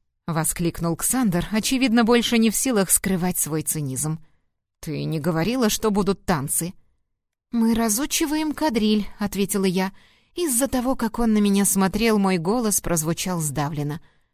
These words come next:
«Обязательно быть таким красивым». «И нам в кавалеры нужны мужчины», сказала Мида.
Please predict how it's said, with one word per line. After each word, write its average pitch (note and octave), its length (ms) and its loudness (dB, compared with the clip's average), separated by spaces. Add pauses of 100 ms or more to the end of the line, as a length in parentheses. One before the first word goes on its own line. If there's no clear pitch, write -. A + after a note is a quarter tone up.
«Обязательно G3 760 0
быть - 180 -4
таким F3 300 -2
красивым». E3 640 -2 (800)
«И E4+ 120 0
нам B3 240 4
в - 80 -4
кавалеры A3 540 0
нужны G3+ 320 0
мужчины», B3 580 0 (260)
сказала G3 480 0
Мида. D#3+ 380 0